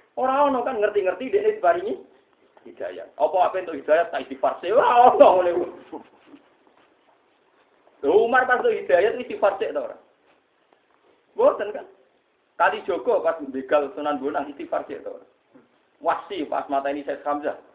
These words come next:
Ngerti-ngerti rahmate Allah, nyusul. Laula anta darokahu, tetep disusul, diambil be rahmate Allah. Lah, pas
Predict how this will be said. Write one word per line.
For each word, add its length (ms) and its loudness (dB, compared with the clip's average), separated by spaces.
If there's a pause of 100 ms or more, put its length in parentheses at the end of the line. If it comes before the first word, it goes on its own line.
(460)
Ngerti-ngerti 480 -6
rahmate 320 0
Allah, 480 -2 (560)
nyusul. 440 -8 (920)
Laula 320 0
anta 240 -2
darokahu, 560 -2
tetep 320 -8
disusul, 480 -14 (160)
diambil 560 -4
be 80 -4
rahmate 400 -8
Allah. 240 -16 (440)
Lah, 320 0
pas 240 -2